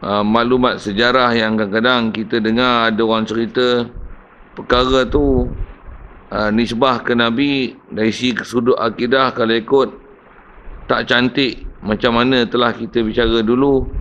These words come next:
Bila ada orang menisbahkan Rasulullah Allah perang, benda ni adalah salah. Ah, sedangkan Nabi, dia tak pernah Allah dalam bab perang, bahkan sentiasa bersedia untuk melaksanakan tugas dia sebagai pesuruh Allah.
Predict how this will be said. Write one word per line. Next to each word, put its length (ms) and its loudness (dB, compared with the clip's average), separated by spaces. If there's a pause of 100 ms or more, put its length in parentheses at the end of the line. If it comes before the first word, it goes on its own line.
(420)
Bila 400 2
ada 80 2
orang 400 2
menisbahkan 720 0
Rasulullah 640 0
Allah 400 0
perang, 560 0
benda 240 2
ni 160 0
adalah 400 0
salah. 320 0 (800)
Ah, 160 -2
sedangkan 480 0
Nabi, 640 0 (600)
dia 240 2
tak 240 -4
pernah 240 2
Allah 280 2
dalam 320 0
bab 160 -2
perang, 560 0 (600)
bahkan 400 2
sentiasa 480 -2
bersedia 600 0
untuk 560 2 (440)
melaksanakan 720 0
tugas 480 0
dia 240 2
sebagai 680 0
pesuruh 440 2
Allah. 480 0